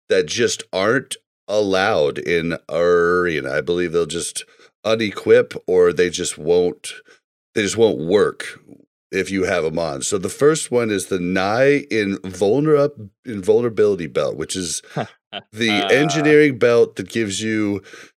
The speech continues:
Speaker 1: the big old shield. Um,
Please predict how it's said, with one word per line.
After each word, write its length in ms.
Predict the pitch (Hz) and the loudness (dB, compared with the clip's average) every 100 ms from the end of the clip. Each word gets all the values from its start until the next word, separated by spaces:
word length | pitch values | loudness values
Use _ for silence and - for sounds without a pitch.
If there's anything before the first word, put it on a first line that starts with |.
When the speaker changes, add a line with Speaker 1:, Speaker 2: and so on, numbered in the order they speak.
| _ | _
Speaker 1:
the 60 | 85 | -6
big 240 | 76 113 | 0 2
old 240 | 123 127 131 | 4 4 2
shield. 720 | - - 107 98 95 90 104 - - _ - | 0 -2 0 2 2 0 -8 -12 -20 _ -10
Um, 540 | 92 76 67 65 60 | -6 -4 -6 -8 -14